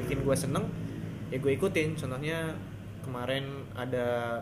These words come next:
kayak seminar-seminar Bitcoin gitu, gua ikut, seminar tentang digital startup gua ikut,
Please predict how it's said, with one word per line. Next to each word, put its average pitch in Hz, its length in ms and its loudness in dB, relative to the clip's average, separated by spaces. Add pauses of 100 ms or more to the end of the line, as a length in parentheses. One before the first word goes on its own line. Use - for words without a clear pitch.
(160)
kayak 123 160 -4
seminar-seminar 123 720 -2
Bitcoin 117 320 -2
gitu, 131 320 0
gua 117 160 0
ikut, 151 560 2
seminar 123 240 -4
tentang 120 320 -6 (640)
digital 131 400 -2
startup 117 320 -2
gua 131 80 0
ikut, 139 560 0